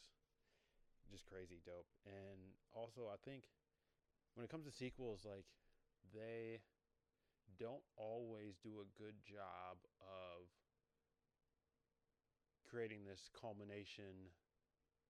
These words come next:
uh, this summary of all of the previous films. Uh, sometimes they feel standalone or just like a continuation, but some of the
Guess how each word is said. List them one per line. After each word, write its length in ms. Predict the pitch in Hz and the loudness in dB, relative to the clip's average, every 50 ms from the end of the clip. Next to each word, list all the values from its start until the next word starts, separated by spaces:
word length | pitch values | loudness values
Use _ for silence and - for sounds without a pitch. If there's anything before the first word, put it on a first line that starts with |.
| _ _ _ - | _ _ _ -6
uh, 400 | 107 98 92 90 90 87 90 92 | -4 -4 -4 -2 -4 -6 -6 -4
this 160 | 95 95 - | -4 -4 -4
summary 640 | - - - 104 101 95 92 90 90 90 90 90 87 82 - _ _ _ _ _ _ _ _ _ _ - | -2 -2 0 0 0 -2 -2 -4 -2 -2 -2 -4 -6 -8 -12 _ _ _ _ _ _ _ _ _ _ -6
of 160 | - 95 92 - - | -6 -6 -4 -2 0
all 240 | 98 98 95 92 | 2 2 2 0
of 80 | 82 90 | -2 -6
the 80 | 90 - | -10 -12
previous 480 | - - 95 87 82 98 90 82 - | -8 -8 -8 -6 -6 -8 -8 -8 -8
films. 640 | - - 101 90 78 76 - 85 - - - - _ _ _ _ _ _ _ _ _ _ _ _ _ - | -8 -6 -4 -4 -4 -6 -12 -14 -14 -16 -16 -18 _ _ _ _ _ _ _ _ _ _ _ _ _ -6
Uh, 160 | 95 87 87 | -4 -4 -4
sometimes 480 | - - 98 95 90 101 95 90 85 98 | -2 -4 -4 -4 -2 -2 -2 -2 -2 -4
they 80 | 95 85 - | -6 -6 -2
feel 160 | 95 92 90 | -2 -2 -2
standalone 800 | - - - 104 101 92 92 98 101 117 127 131 131 131 117 104 | -2 -4 -4 -4 -4 -2 -2 -2 -2 0 0 0 0 0 0 0
or 80 | 95 98 | 0 -2
just 320 | 90 95 95 - - 98 | -2 -2 -4 -2 0 -2
like 160 | 92 90 - | -2 -2 -4
a 80 | 92 92 | -12 -14
continuation, 880 | - 98 90 - 107 104 98 92 95 107 113 113 - - 107 101 95 - _ - - - _ - | -12 -12 -10 -6 -6 -4 -4 0 2 2 2 2 0 -2 -4 -4 -6 -10 _ -20 -20 -20 _ -20
but 80 | - | -14
some 240 | - - 110 107 104 | -8 -4 -4 -2 -2
of 80 | 101 98 | -2 -4
the 80 | 92 | -4